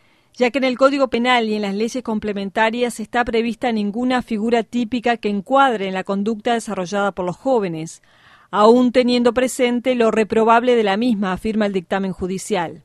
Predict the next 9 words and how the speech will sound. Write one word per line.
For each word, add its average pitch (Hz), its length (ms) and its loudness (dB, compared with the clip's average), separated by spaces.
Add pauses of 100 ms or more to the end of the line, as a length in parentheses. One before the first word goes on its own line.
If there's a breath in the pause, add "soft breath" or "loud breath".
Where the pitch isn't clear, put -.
(880 soft breath)
No 240 180 2
obstante, 269 480 0
aunque 254 260 0
consideró 226 540 -2
que 220 160 0
no 247 320 0
hay 240 160 0
delito 208 380 -4
penal, 214 440 -2